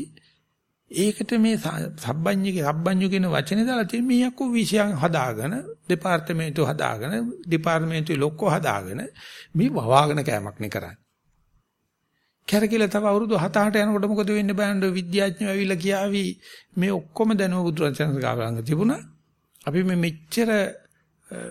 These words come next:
පරිේශන කෙරුවේ අපිට ඒ තරම් සැකයි. අද ලංකාවේ බෞද්ධයොත්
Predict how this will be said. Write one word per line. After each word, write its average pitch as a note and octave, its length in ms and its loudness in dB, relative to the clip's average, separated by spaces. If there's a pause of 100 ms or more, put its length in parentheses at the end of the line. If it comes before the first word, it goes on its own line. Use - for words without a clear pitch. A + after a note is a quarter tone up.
(300)
පරිේශන G3+ 580 2
කෙරුවේ A3+ 320 -2
අපිට G#3 240 -2
ඒ G#3+ 120 -4
තරම් A#3 280 -4
සැකයි. - 380 -6 (1300)
අද D#3 180 -4
ලංකාවේ D#3+ 580 0
බෞද්ධයොත් C#3+ 540 -2